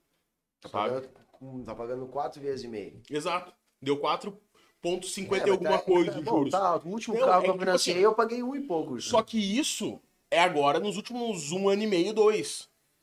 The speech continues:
Speaker 2: Entendeu? E, e esse ano saltou.
Speaker 1: Sim.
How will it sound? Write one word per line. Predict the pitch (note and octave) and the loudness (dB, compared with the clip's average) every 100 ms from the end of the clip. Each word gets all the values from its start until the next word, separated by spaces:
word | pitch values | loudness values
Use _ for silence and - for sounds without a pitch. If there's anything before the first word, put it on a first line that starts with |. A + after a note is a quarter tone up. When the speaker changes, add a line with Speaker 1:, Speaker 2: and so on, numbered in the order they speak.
| _ | _
Speaker 2:
Entendeu? | G#2+ A2 B2 D#3+ | -14 -8 0 0
E, | E3+ - C#3 | -2 -12 -12
e | E3+ B3 G3+ | -4 -2 0
esse | D3 F3 - - D3 | 2 0 0 2 4
ano | D3 A3 A3 G#2+ - _ _ _ _ _ | 6 4 0 -2 -8 _ _ _ _ _
saltou. | - - - F#3 G3+ - D#3+ G3+ G#3+ - | -10 0 6 6 6 2 6 8 8 4
Speaker 1:
Sim. | F#4+ F#4+ - | -4 -6 -6